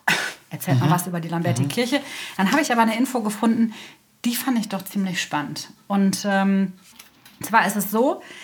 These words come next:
Speaker 1: dass wir in Coesfeld ja das, äh, Gabelkreuz haben. Und das Gabelkreuz in der Lamberti-Kirche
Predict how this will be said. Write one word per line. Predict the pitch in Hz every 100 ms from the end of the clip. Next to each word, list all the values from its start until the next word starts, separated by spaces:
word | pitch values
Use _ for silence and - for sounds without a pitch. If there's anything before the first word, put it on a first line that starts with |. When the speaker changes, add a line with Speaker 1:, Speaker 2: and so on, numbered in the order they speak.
| - _
Speaker 1:
dass | 214 226 220
wir | 220 233
in | 208
Coesfeld | 208 202 208 - 277 302
ja | 214
das, | 196 196
äh, | 180 196 196 185 185 185
Gabelkreuz | 160 165 196 - 240 233 262
haben. | 254 277 320 - - - - _
Und | - 220 214 214
das | 196 180
Gabelkreuz | 240 294 214 - 196 254
in | 202
der | 196
Lamberti-Kirche | 190 185 190 208 - 285 302 - 208 233